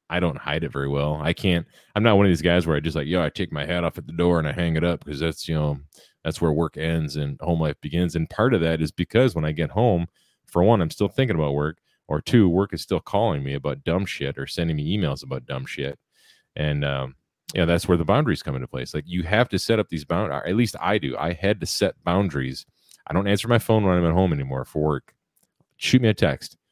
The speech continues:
which is another thing. Like, why don't people fucking text anymore? What is with everybody calling you?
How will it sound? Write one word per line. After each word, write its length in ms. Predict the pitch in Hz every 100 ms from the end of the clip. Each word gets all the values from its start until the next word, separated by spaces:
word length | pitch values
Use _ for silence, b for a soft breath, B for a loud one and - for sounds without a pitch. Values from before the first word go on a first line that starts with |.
| _ _ _ _
which 160 | 80 76
is 100 | 73
another 320 | 85 101 87 69
thing. 240 | 67 64
Like, 180 | 69 -
why 160 | 85 147
don't 140 | 156
people 220 | - 120
fucking 360 | 107 110 - 80
text 320 | 95 92 -
anymore? 480 | 73 67 65 62 67 _ _ _ _
What 120 | 120
is 100 | 143
with 120 | 127 120
everybody 280 | 123 117
calling 420 | 85 - 95 104 73
you? 220 | 64